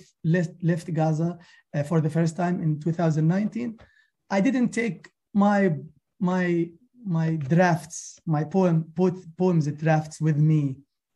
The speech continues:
uh, to Jordan or to Egypt or to America, because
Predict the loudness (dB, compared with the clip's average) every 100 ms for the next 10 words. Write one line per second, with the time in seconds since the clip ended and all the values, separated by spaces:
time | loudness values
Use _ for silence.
0 | _ -8 -6 -2 2 4 2 0 -4 -4
1 | -8 -8 -2 0 2 -2 -6 -6 -4 -4
2 | 0 2 2 -2 -6 -4 -2 -2